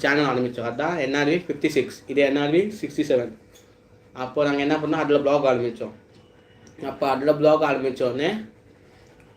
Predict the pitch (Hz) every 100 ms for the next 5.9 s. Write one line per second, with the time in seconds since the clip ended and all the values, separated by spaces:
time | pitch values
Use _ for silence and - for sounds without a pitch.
0 | _ 139 135 147 143 143 139 123 117 -
1 | 123 143 143 143 143 143 135 131 123 131
2 | 131 143 165 147 131 131 139 143 147 147
3 | 143 147 143 123 135 131 170 196 202 151
4 | 160 147 143 135 139 170 196 - - 139
5 | 135 135 143 139 139 139 151 147 151